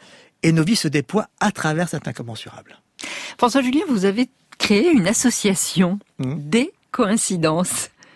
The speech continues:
Speaker 2: Pourquoi
Speaker 1: Oui.
Speaker 2: l'avez-vous créée et, et, et qu'est-ce, que, en quoi consiste-t-elle ?
Speaker 1: Ça fait pas tout à fait slogan, une association des petits tirets
Speaker 2: Oui.
Speaker 1: coïncidences, en
Speaker 2: Oui.
Speaker 1: plus avec un S à la fin.
Speaker 2: Oui.
Speaker 1: Donc c'est pas un slogan,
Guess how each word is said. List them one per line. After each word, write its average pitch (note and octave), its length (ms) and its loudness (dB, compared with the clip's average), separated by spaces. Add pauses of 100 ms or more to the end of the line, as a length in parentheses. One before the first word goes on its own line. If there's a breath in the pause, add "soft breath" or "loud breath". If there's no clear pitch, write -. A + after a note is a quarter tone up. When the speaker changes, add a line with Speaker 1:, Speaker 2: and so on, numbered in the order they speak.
(840 soft breath)
Speaker 2:
Pourquoi C4+ 300 4
Speaker 1:
Oui. B3 60 2
Speaker 2:
l'avez-vous F#3 300 0
créée B3+ 480 0
et, F3+ 440 0
et, F3+ 40 2
et E3+ 60 -2
qu'est-ce, B3 240 -4 (560)
que, - 100 -4 (220)
en F3 80 2
quoi A#3 160 0
consiste-t-elle ? F#3 640 -2 (200)
Speaker 1:
Ça - 200 -6
fait D3+ 100 2
pas E3+ 140 -2
tout - 160 -8
à C#3+ 40 2
fait C#3 120 -2
slogan, C3+ 480 -2 (180)
une B2+ 80 -4
association C#3+ 640 -2
des C3 320 0 (140)
petits C3 240 -8
tirets C#3+ 320 -4
Speaker 2:
Oui. F#3+ 60 -2
Speaker 1:
coïncidences, F#3 480 0
en D3 40 -2
Speaker 2:
Oui. - 60 -4
Speaker 1:
plus D3+ 140 0
avec G#2 160 -4
un G#2+ 120 -2
S G3+ 180 0
à A2+ 40 -6
la G#2+ 100 -8
fin. D#3+ 380 -4
Speaker 2:
Oui. F3 240 0
Speaker 1:
Donc D#3+ 100 2
c'est F3 100 2
pas E3+ 140 0
un D#3 60 -2
slogan, E3 500 0